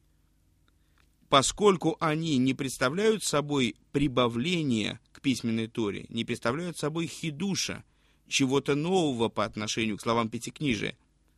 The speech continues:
Как известно, пророк, он не имеет права вносить никакую новую вещь, но они направлены на то, чтобы приказать в отношении слов Торы,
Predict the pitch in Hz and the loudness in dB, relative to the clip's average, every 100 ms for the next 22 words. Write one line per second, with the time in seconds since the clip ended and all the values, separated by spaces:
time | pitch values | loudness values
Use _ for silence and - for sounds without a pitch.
0 | _ _ _ _ _ _ _ _ _ - | _ _ _ _ _ _ _ _ _ -6
1 | 110 104 107 117 113 101 101 120 147 - | -4 -2 0 0 0 -2 -2 0 -2 -4
2 | 113 104 104 113 135 104 - 113 131 151 | -2 0 0 0 0 -2 -4 -2 0 0
3 | 156 165 _ - 117 120 107 - 151 - | -2 -4 _ -8 -2 0 0 -2 -6 -6
4 | 135 127 120 - 175 151 139 147 135 123 | -6 -4 -4 -4 -2 -2 0 0 0 0
5 | 123 117 123 113 - - _ _ _ _ | 0 0 2 0 0 -8 _ _ _ _
6 | _ _ _ 135 156 170 131 - _ 113 | _ _ _ 0 4 4 4 2 _ -2
7 | 117 139 143 - 156 170 139 127 123 123 | 0 0 0 -2 0 0 0 -2 0 0
8 | 123 - 147 120 87 _ _ - - 127 | -2 0 2 4 2 _ _ -10 -2 0
9 | 120 - 127 120 - 120 110 151 120 - | 0 -2 -2 -2 -2 -2 0 0 0 -2
10 | - - 113 117 117 110 - 139 113 107 | -14 -8 -6 -4 -2 -4 -4 -2 -2 -4
11 | - 127 101 - 98 101 151 | -2 -2 -2 -2 -2 -2 -8